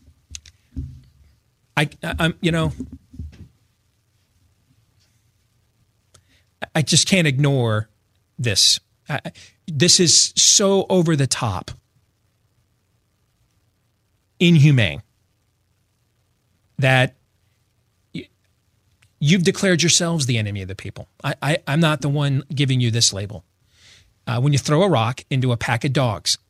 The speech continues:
the one that yelped is the one you hit, all right? You did this to yourselves with acts like this and the fact that there aren't columns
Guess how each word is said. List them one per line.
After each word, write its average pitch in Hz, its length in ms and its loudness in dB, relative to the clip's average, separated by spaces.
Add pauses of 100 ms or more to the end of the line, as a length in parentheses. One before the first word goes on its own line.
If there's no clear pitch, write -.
the 120 100 -2
one 123 260 0
that 160 160 -2
yelped 196 420 -2 (760)
is 139 120 0
the 135 80 0
one 131 220 2
you 123 100 2
hit, 104 260 -4 (440)
all 107 60 -6
right? 113 220 -2 (640)
You 131 240 0
did 156 280 0
this 151 240 2
to - 160 0
yourselves 123 760 -2 (300)
with 123 140 -2 (120)
acts - 460 0
like 120 220 -6
this - 340 2 (420)
and 123 120 -2
the 113 60 0
fact 131 380 0
that 113 160 -4
there 135 220 0
aren't 123 260 -4
columns 131 520 0